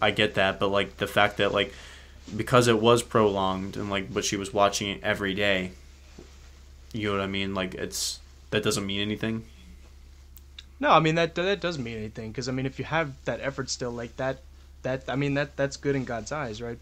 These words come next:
Speaker 2: But, um, I mean, like, you can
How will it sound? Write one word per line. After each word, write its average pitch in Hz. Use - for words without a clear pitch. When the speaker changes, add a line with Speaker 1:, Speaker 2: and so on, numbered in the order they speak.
Speaker 2:
But, 113
um, 113
I 165
mean, 190
like, 160
you 180
can 151